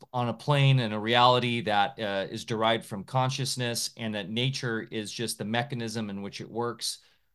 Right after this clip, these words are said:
Uh, it is not, uh, it requires the, um, interplay between our consciousness for the whole dang thing to work.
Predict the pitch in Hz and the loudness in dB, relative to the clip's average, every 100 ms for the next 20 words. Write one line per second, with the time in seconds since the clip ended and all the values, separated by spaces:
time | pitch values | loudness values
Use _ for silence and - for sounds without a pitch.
0 | _ 92 95 95 87 101 101 98 110 107 | _ -2 0 0 -2 -4 -6 0 2 0
1 | 98 - 104 101 95 - - 85 87 107 | -2 -14 -8 -6 -6 -8 -16 -12 -10 -6
2 | 120 - 139 131 123 117 - 113 110 104 | -8 0 4 6 4 0 -4 -4 -4 -6
3 | 104 - 107 101 98 165 147 143 135 117 | -8 -4 -2 -2 -2 -2 0 0 0 -2
4 | 101 - - 117 113 117 131 131 120 113 | -2 -6 -8 -6 -4 -2 -4 -4 -4 -4
5 | 117 - 110 104 - 120 107 101 117 113 | -8 -6 -6 -6 -8 -6 -6 -6 -2 0
6 | 107 87 - 104 98 110 98 92 104 113 | -2 -6 -10 -8 -8 -8 -8 -6 -2 -2
7 | 110 | -4